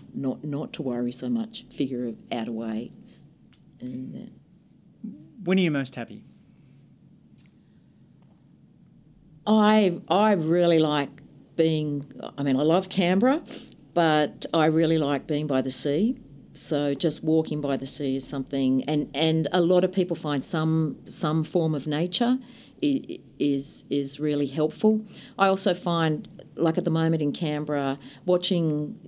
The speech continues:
Speaker 1: being out in nature, watching the leaves turn,
Speaker 2: Yes.
Speaker 1: things like that, that, you know, just moments like that, I,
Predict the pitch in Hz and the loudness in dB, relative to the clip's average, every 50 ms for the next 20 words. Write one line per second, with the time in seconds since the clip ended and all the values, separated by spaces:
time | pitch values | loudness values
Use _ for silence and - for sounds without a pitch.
0 | - 165 - 185 175 175 170 156 151 147 151 156 151 147 151 - - 165 147 147 | -10 -4 -2 0 0 2 2 2 2 0 0 0 -2 -2 -2 -2 -2 -2 -2 -2
1 | 156 147 147 - 156 147 143 135 139 131 131 131 127 123 - - 147 151 156 165 | -2 -4 -4 -4 -4 -4 -4 -2 0 0 0 0 0 -2 -4 -2 0 2 2 2
2 | 170 165 - - - - 156 143 139 139 135 131 131 - - - - - - - | 2 0 -2 -6 -6 -6 -4 -4 -2 0 0 0 0 -2 -4 -8 -14 -20 -20 -16
3 | - 143 127 110 113 - - - - 220 - - 247 254 269 262 - 262 247 247 | -10 -10 -10 -10 -10 -14 -20 -16 -12 -6 0 2 2 2 2 0 0 0 0 0
4 | 226 226 226 226 208 170 180 180 180 175 - - 185 190 185 185 - 262 254 - | 0 2 2 2 2 2 0 0 0 0 0 2 2 2 2 2 0 0 0 2
5 | 226 214 208 214 214 202 170 165 180 170 - - - - - - 180 180 160 160 | 2 2 4 4 2 2 2 0 -2 -4 -6 -8 -10 -10 -8 -4 -2 -2 -2 -2
6 | - - 165 151 143 131 - - 143 147 | -2 -2 0 0 0 0 -2 -2 -2 -2